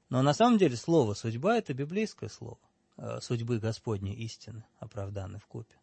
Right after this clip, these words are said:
И оно означает не только суд, но оно означает и Божье определение. И с этой точки зрения судьба, конечно, есть. Но только эта судьба представляет собой всегда, согласно православному учению, э,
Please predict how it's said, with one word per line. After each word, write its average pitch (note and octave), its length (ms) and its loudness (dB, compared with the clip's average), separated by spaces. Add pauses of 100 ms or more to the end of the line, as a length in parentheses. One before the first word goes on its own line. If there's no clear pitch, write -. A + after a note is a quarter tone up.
(200)
И - 60 -6
оно D#3 420 6 (100)
означает D3+ 560 4
не B2+ 120 2
только F#3 320 2
суд, - 440 -6 (380)
но A2 140 0
оно C#3 160 4
означает D3 720 2
и C3+ 160 0
Божье C3+ 540 2
определение. A#2+ 760 -2 (260)
И - 80 -8
с - 120 -2
этой B2 180 4
точки G3 320 2
зрения C3+ 420 2
судьба, G#2 380 0
конечно, C#3+ 460 0
есть. C3 440 -8 (260)
Но A2+ 100 -4
только D#3 300 6
эта C#3+ 280 4
судьба C#3+ 600 4 (280)
представляет B2+ 640 0
собой C#3 480 2 (180)
всегда, A2+ 600 0 (120)
согласно G#2+ 440 -2
православному G2+ 680 -2
учению, D3+ 540 -2 (240)
э, G#2 280 -6